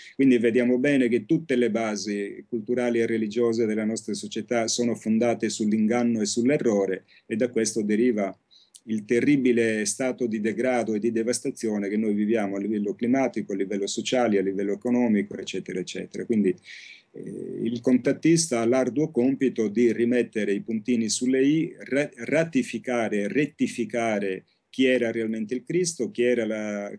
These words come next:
cos'era la sua missione e portare soprattutto una nuova lettura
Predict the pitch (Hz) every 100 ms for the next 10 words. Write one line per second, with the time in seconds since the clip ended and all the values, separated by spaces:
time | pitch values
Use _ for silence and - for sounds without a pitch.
0 | _ - 113 131 127 110 104 104 127 156
1 | 160 156 123 104 98 98 139 123 104 -
2 | 131 131 120 104 95 98 - 127 185 -
3 | 101 - 98 - _ _ - 113 117 131
4 | 117 110 107 107 131 110 101 95